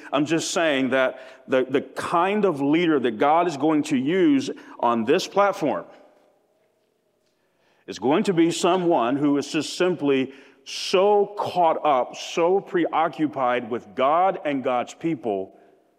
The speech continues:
that they just don't have room, interest, time, energy to be focused and wrapped up on themselves. Your worst enemy, your worst enemy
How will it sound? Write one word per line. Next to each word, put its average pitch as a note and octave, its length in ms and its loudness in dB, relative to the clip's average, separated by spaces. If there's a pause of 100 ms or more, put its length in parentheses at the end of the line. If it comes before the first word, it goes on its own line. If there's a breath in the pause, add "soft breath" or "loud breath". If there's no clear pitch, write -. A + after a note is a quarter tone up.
(1000)
that B2+ 120 -6
they C#3 120 0
just D3+ 200 -6
don't C#3+ 180 -2
have B2+ 200 -4
room, D#3 520 0
interest, D3+ 580 -4
time, C#3+ 540 -2
energy A#2 580 -6 (540 soft breath)
to C#3+ 100 -6
be C3 160 -2
focused D#3 580 -2
and A2 160 -6
wrapped C3+ 260 -2
up C3+ 240 -2
on A#2+ 140 -4
themselves. A2 640 -4 (400 loud breath)
Your C3+ 720 2
worst D#3+ 640 0
enemy, F#3+ 540 2 (2000)
your E3 140 0
worst G3+ 320 0
enemy G3 420 0